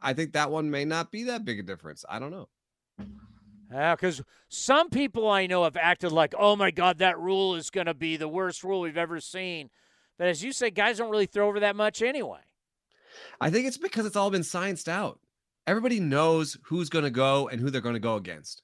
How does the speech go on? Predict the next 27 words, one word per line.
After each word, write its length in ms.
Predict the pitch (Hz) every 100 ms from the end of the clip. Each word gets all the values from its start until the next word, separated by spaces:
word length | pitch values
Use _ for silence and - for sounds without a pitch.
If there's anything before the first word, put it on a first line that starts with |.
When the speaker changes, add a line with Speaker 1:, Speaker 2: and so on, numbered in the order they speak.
| _
Speaker 1:
Noah 220 | 123 170 202
Syndergaard 560 | 190 165 113 92 65 - _ -
gives 220 | 120 147
up 160 | 170 165
all 200 | 160 165
the 120 | 147
stolen 320 | - 151 135
bases, 540 | 117 104 - 67 - - -
you 140 | 117
know? 220 | 127 151
Like, 260 | 131 120 117 _ _
everybody 320 | 120 147 202 185
knows 260 | 175 160
who's 240 | 143 156 -
slow. 280 | 135 123
Everybody 260 | 123 147 175
knows 220 | 175 143
everybody's 320 | 127 143 165
pop 320 | - 156 143 -
times. 360 | 127 127 127
Everybody 260 | 131 139 160
knows 220 | 151 147
everybody's 320 | 135 143 151
times 280 | 143 139 135
Speaker 2:
Yeah. 80 | 131
Speaker 1:
to 80 | -
plate. 320 | 117 113